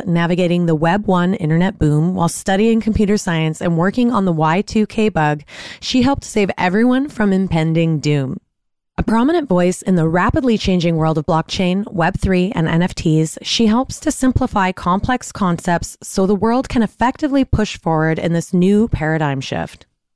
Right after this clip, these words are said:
She is a champion of female Web three developers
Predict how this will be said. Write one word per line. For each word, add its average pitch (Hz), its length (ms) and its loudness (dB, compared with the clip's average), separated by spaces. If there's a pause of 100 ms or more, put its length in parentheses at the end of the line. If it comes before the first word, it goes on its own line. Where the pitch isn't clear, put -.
(380)
She - 180 -2
is 196 100 2
a 202 80 0
champion 220 600 0
of - 120 -4
female 208 480 2
Web 196 220 0
three 196 180 2
developers 175 720 0